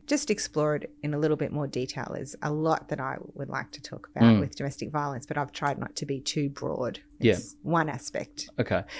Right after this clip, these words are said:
Speaker 2: And I think, um, at the end of the last episode, you mentioned you'd found this, uh, list from South Australia.
Speaker 1: Yes, a list of questions. So I'm
Speaker 2: All right.
Speaker 1: gonna, I'm gonna take you
Speaker 2: Well,
Speaker 1: through
Speaker 2: let's jump in.
Speaker 1: those.
Speaker 2: Yeah, okay, let's jump into that.
Speaker 1: All right. I came across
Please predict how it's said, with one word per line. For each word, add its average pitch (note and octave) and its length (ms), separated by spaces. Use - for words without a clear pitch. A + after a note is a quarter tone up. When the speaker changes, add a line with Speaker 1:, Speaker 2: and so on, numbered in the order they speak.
Speaker 2:
And B2 140
I A2+ 80
think, D#3+ 400
um, A2+ 200
at G#2 140
the A2+ 180
end A#2 200
of G#2+ 40
the G#2 80
last F#2+ 280
episode, G#2 340
you G#2 80
mentioned G#2 320
you'd F#2+ 160
found G#2 240
this, - 240
uh, F#2+ 160
list G2 320
from F#2+ 160
South F#2 240
Australia. A2 400
Speaker 1:
Yes, - 260
a F3 60
list F3+ 260
of - 120
questions. - 520
So - 80
I'm B2 60
Speaker 2:
All G#2 60
right. F#2 40
Speaker 1:
gonna, D#3 280
I'm D3 60
gonna C#3+ 180
take C#3+ 320
you C#3+ 60
Speaker 2:
Well, A2 80
Speaker 1:
through A2+ 80
Speaker 2:
let's D3 100
jump G#2 140
in. G2+ 80
Speaker 1:
those. - 240
Speaker 2:
Yeah, G#2+ 180
okay, A2+ 220
let's G#2+ 160
jump G#2 180
into G#2 140
that. F#2 280
Speaker 1:
All C#3 100
right. A#2+ 120
I G#3 40
came D4 300
across C#4+ 460